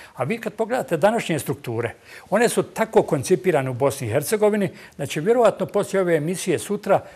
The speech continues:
biti, e, frontalan napad na mene jer sam dirnuo u osinje gnijezdo, odnosno u grupu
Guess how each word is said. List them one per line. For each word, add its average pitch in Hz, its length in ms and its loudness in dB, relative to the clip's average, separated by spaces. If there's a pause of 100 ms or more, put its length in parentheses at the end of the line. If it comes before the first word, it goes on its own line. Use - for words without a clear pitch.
(140)
biti, 170 280 -2
e, 131 40 -4 (380)
frontalan 170 520 0
napad 151 440 -2
na 135 140 -2
mene 220 320 0 (240)
jer 147 120 0
sam 147 220 0 (200)
dirnuo 185 600 0
u 147 160 4
osinje 180 360 2
gnijezdo, 123 540 -2
odnosno 180 500 0
u 151 100 -4
grupu 185 440 0